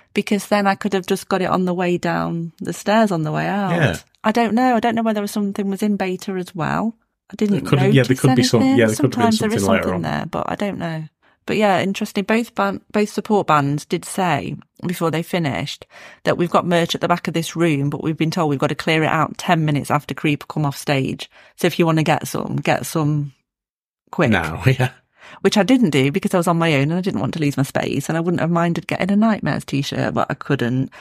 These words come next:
Speaker 1: because of the way I then got downstairs. I would have had to go all the way through the crowd to get their merch, then go back and then join the queue for the Creeper <laughs> merch.
Speaker 2: Yeah.
Speaker 1: So, you know, it was a bit difficult, sadly.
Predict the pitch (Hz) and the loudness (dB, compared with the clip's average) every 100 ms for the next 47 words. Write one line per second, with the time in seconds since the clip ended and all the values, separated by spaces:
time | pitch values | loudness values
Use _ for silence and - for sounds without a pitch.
0 | - - - - 156 165 170 175 156 147 | -20 -12 -8 -4 -2 0 2 2 2 -2
1 | - 156 151 147 - - - 180 190 175 | -2 0 2 0 -2 -2 2 4 4 0
2 | - - - 147 151 151 170 156 - 156 | -2 -4 -2 0 0 0 -2 -6 -4 -4
3 | - 175 175 156 151 196 185 165 - - | 0 0 0 -2 0 2 2 0 -2 -2
4 | - - - - - - 180 165 156 135 | -2 -6 -16 -20 -10 -2 0 2 2 2
5 | 123 - - 175 165 - 71 - - - | 0 -4 -2 0 2 2 2 0 -4 -4
6 | - 165 165 165 156 - 156 151 160 190 | -2 0 0 -2 -2 -2 -4 -4 -2 2
7 | 202 - 147 151 151 - - _ - 135 | 2 4 4 4 2 -2 -12 _ -2 2
8 | 87 82 - - - - 151 151 156 - | 2 0 -6 -14 -14 -2 0 0 -2 -2
9 | 160 - - 226 269 277 - 165 139 - | -4 -4 -6 -4 0 -2 -2 -4 -4 -4
10 | - 139 135 135 139 | -4 -4 -2 -2 -4